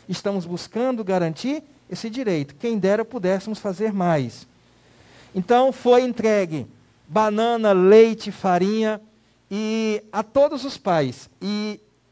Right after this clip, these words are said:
eu fico muito grato a alguns pais quando dizem assim: "Não, na minha casa tem. Queria que vocês passassem pra alguém." Falei: "Pai, mas aí ele assina, né, que ele, ele que tá repassando, porque é direito do filho dele, mas ele diz que na casa dele tem,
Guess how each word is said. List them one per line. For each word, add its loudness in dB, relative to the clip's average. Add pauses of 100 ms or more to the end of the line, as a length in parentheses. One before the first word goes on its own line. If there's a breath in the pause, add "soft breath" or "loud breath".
(140)
eu 4
fico -2
muito 0
grato 2
a 2
alguns 0
pais -2
quando -4
dizem -4
assim: -6
"Não, -2
na -4
minha -4
casa -2
tem. -4 (1500)
Queria -2
que -8
vocês -4
passassem -8
pra -4
alguém." 0 (380 loud breath)
Falei: 2
"Pai, -2
mas 0
aí 0
ele 0
assina, 0
né, -2
que -4
ele, 2
ele 0
que -14
tá -6
repassando, -6 (460 soft breath)
porque 0
é 2
direito 0
do -10
filho -8
dele, -2 (280 soft breath)
mas -4
ele 0
diz -2
que -12
na -6
casa -10
dele -6
tem, -4